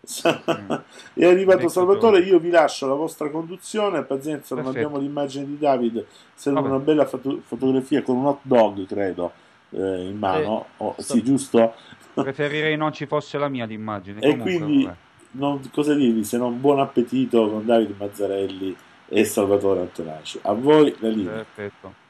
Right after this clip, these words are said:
Speaker 2: Eh, perfetto, Roberto, grazie dell'introduzione. Abbiamo avuto qualche leggerissimo contrattempo tecnico, però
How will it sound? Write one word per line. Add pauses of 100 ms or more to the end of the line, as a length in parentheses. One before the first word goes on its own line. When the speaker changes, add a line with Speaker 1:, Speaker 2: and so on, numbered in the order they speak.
(460)
Speaker 2:
Eh,
perfetto,
Roberto,
grazie
dell'introduzione. (240)
Abbiamo
avuto
qualche
leggerissimo
contrattempo
tecnico,
però